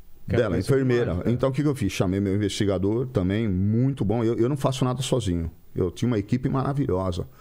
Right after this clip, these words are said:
Speaker 2: Entende? Eu tinha uma equipe que me ajudou muito e eu sou muito grato a eles, porque a gente trabalha em equipe e eu trabalho em equipe e rende, você sabe.
Speaker 1: Claro.
Speaker 2: Tem dois aqui, né?
Speaker 1: É.
Speaker 2: Não é verdade? Então,
Speaker 1: Tem um e meio, né?
Speaker 2: É, meio, é, tá bom, pequenininho ali, mas tá bom.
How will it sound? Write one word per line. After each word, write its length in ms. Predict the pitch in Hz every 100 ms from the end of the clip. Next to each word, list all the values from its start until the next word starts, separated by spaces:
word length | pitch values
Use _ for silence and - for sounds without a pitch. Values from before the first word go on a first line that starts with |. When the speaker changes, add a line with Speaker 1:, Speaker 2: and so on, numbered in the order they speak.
| - - - - - -
Speaker 2:
Entende? 400 | 87 120 127 92
Eu 100 | 87
tinha 160 | -
uma 120 | 123
equipe 320 | 107 - 127 131
que 80 | -
me 60 |
ajudou 320 | 135 113 95 147
muito 440 | 117 123 151 147
e 60 | 131
eu 80 |
sou 220 | 104 113 110
muito 200 | 123 131
grato 320 | 107 107 104
a 80 | 92
eles, 200 | 107 127
porque 140 | -
a 40 | 139
gente 140 | 131
trabalha 300 | 131 113 113
em 100 | 117
equipe 280 | 110 - 139
e 20 | 175
eu 40 |
trabalho 320 | - - 139
em 20 |
equipe 300 | 131 - 135
e 20 | 170
rende, 240 | 117 95
você 140 | -
sabe. 340 | - 101 92 - -
Speaker 1:
Claro. 200 | 107 104
Speaker 2:
Tem 180 | 147 156
dois 240 | 139 117
aqui, 220 | 90 92
né? 180 | 90 131 - -
Speaker 1:
É. 340 | 117 110 113 101
Speaker 2:
Não 100 | 92
é 40 |
verdade? 480 | 98 101 123 117 - - - - - - -
Então, 300 | 107 - -
Speaker 1:
Tem 80 | 151
um 80 | 180
e 60 | 131
meio, 400 | 104 101 95 90
né? 140 | 107 95 -
Speaker 2:
É, 220 | 143 110
meio, 260 | 101 147 170
é, 280 | 175 113 95
tá 200 | - 143
bom, 360 | 135 110 98
pequenininho 540 | 80 123 135 120 127 110
ali, 200 | 113 101
mas 220 | 101 135
tá 100 | -
bom. 260 | 147 139